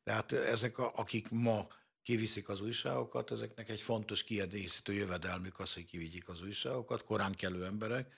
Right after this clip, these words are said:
e, és reméljük, hogy ez így is marad. E, hogy lesz-e egy olyan fordulat Magyarországon, amikor mindenkinek fontos lesz, hogy még to-,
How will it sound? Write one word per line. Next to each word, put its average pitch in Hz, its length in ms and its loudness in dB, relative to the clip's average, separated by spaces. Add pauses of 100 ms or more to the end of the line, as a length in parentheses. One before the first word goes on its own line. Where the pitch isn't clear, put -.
(400)
e, 110 460 8 (800)
és - 220 8
reméljük, 101 460 8
hogy 104 160 4
ez 101 120 4
így 101 200 4
is 90 140 4
marad. 95 500 0 (380)
E, 117 320 4
hogy 113 380 4
lesz-e 156 500 10
egy 123 160 8
olyan 135 240 12
fordulat 101 600 4
Magyarországon, 90 1000 0 (380)
amikor 98 800 0 (180)
mindenkinek 110 600 4
fontos 101 480 -2
lesz, 95 240 -2
hogy 92 160 -2
még 107 220 0
to-, 104 320 0